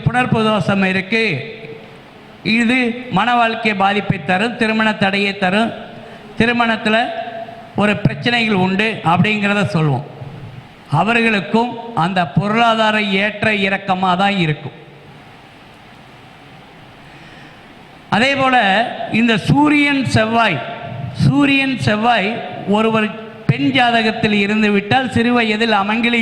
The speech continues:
யோகம் உண்டு என்பதை ஒரு பாட்டுல சொல்லுவாங்க பெரியவங்க. இது ஒரு ஆண் ஜாதகத்துல இருந்தா என்ன பண்ணும் அப்படின்னு நாம யாருமே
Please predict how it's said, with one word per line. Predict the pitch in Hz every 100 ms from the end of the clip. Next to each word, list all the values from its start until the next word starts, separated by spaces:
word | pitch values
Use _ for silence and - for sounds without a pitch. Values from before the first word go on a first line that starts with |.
| 208
யோகம் | 202 196 190
உண்டு | 185 180 160 139 - - - - - - 175
என்பதை | 208 208 220 247
ஒரு | 185 151
பாட்டுல | 196 214 220 208 190 170 139 131 - - - - - - - - - - - - -
சொல்லுவாங்க | 208 220 214 185 165 190 247 - -
பெரியவங்க. | 180 185 180 160 160 208 - - - - - - - - - - - - - - - - - - - - - -
இது | 277 277 247
ஒரு | 233 208 254
ஆண் | 294 285
ஜாதகத்துல | 277 262 247 233 220 214
இருந்தா | 226 226 185
என்ன | 190 220 -
பண்ணும் | 175 170 - - -
அப்படின்னு | 196 254 262 226
நாம | 208 190
யாருமே | 175 196 208